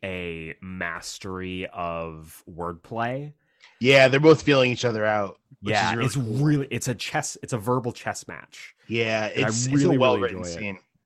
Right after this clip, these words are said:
Speaker 2: This is the shit that Bendis really excels at. Like, when he's on it, he's on it.
Speaker 1: And there's this moment where, uh, Maria Hill's like,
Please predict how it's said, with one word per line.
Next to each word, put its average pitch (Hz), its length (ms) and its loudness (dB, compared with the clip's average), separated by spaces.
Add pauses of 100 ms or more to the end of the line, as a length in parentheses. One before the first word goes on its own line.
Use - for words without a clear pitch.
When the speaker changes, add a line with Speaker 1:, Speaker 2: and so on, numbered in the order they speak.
(240)
Speaker 2:
This 170 140 6
is 185 40 0
the 175 60 2
shit 143 180 0
that 123 140 0
Bendis 117 340 0
really 110 460 -4
excels 98 400 -6
at. 82 180 -12 (160)
Like, 90 160 -10
when 117 120 -8
he's 127 200 -2
on 127 220 0
it, 127 100 -6
he's 107 220 -10
on 85 240 -10
it. 71 100 -18 (1500)
Speaker 1:
And 113 80 -8
there's 117 200 -2
this 107 160 -10
moment 104 420 -6
where, 90 600 -8 (760)
uh, 87 440 -2
Maria 101 240 -4
Hill's 98 320 -4
like, 87 400 -6